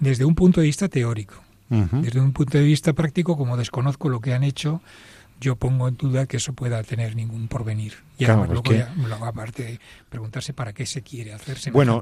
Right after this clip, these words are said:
Speaker 2: la
Speaker 1: cosa.
Speaker 2: utilidad era la generación de órganos compatibles para humanos, p-, porque dada la escasez de órganos en el trasplante, pues
Speaker 1: Sí.
Speaker 2: que se pudieran generar, eh, con el tiempo, órganos,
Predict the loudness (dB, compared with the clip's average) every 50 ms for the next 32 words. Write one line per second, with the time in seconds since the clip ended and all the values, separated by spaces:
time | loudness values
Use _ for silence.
0 | 0 0 2 2 2 2 2 2 4 4 4 2 2 2 2 2 2 2 2 2
1 | 2 0 0 -2 -2 -4 -4 -2 -2 -2 -2 -2 -2 -2 -2 0 0 2 2 2
2 | 2 2 2 0 0 0 0 -2 -2 -2 -2 0 0 0 0 0 0 2 2 2
3 | 2 0 0 -2 0 0 2 2 2 2 2 2 2 2 2 0 -2 -4 -8 -10
4 | -8 -8 -6 -4 -4 -6 -4 -4 -2 0 0 0 0 0 -2 -4 -4 -2 -2 -2
5 | 0 0 0 0 0 -2 -2 -2 -4 -4 -6 -6 -6 -6 -6 -8 -6 -2 0 2
6 | 2 2 2 0 -2 -4 -4 -6 -12 -20 -20 -20 -16 -8 -6 -4 -4 -2 -2 -4
7 | -4 -4 -2 -2 0 0 0 -2 -2 -4 -2 -2 0 0 2 2 2 0 0 -4
8 | -8 _ _ -6 -4 -4 -4 -4 -4 -4 -4 -6 -6 -8 -8 -10 -8 -8 -6 -6
9 | -6 -2 2 2 2 2 2 0 0 -2 -2 -4 _ -20 -20 -20 -20 _ _ 0
10 | 0 2 2 2 0 0 -2 -4 -6